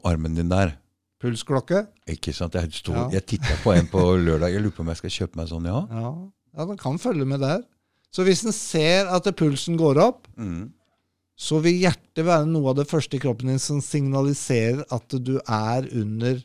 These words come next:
Speaker 2: belastning
Speaker 1: Mhm.
Speaker 2: av substanser eller ting i
Speaker 1: Ja, for det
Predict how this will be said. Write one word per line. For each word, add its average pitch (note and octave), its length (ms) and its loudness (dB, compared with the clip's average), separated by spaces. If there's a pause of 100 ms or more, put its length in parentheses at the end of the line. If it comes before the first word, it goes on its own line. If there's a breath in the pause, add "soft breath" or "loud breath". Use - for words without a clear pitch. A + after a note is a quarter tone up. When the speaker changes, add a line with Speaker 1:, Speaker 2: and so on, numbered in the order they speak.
Speaker 2:
belastning A2 760 -6 (180)
Speaker 1:
Mhm. D#2 340 -10 (200)
Speaker 2:
av A2+ 300 -6
substanser A2+ 920 -6
eller B2 140 -2
ting A2 400 -8
i A2 80 -6
Speaker 1:
Ja, G#2+ 120 0
for A2 100 -4
det A2+ 40 4